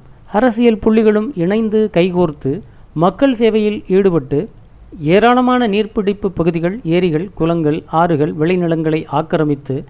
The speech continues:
வீட்டு மனைகளாக்கி விற்றதால்தான் வெள்ள நீர் வடியவில்லை என்று உண்மையை சொன்னால் யாராவது நமது சேனலை சப்ஸ்கிரைப் செய்ய போகிறார்களா என்ன? நமது செய்தி இதுதான் நண்பர்களே.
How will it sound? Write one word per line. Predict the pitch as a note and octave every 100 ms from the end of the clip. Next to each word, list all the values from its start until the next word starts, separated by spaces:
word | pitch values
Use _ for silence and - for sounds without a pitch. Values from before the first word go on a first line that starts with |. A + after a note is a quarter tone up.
| - - - -
வீட்டு | G#3 A#3 G3+
மனைகளாக்கி | D#3 F3 E3 D#3 C3+ -
விற்றதால்தான் | D3+ D3 F3 D#3 C3 - A2 D3 A3 - - -
வெள்ள | C#3 G3 B3+
நீர் | B3+ B3+
வடியவில்லை | G#3 F3+ A#3 A3 G#3 G#3
என்று | F#3+ F#3
உண்மையை | D#3+ F#3 F#3 F3+
சொன்னால் | - D#3+ D#3 D3+ D3 - - -
யாராவது | D3+ E3 F3+ F#3+ F3 E3+ D#3+ - -
நமது | D3+ E3 D3+
சேனலை | D3 E3+ F3+ E3+ D3+
சப்ஸ்கிரைப் | D#3 D3 - E3 -
செய்ய | D#3+ E3
போகிறார்களா | D#3+ D#3 D3+ C#3+ C#3+ G3
என்ன? | G3+ E3+ E3+ E3+ - - - -
நமது | B2+ D3+ G3+ A3+
செய்தி | A3 G#3 G#3 G3+
இதுதான் | E3 F#3 F3+
நண்பர்களே. | E3+ D3+ D3 C3 C3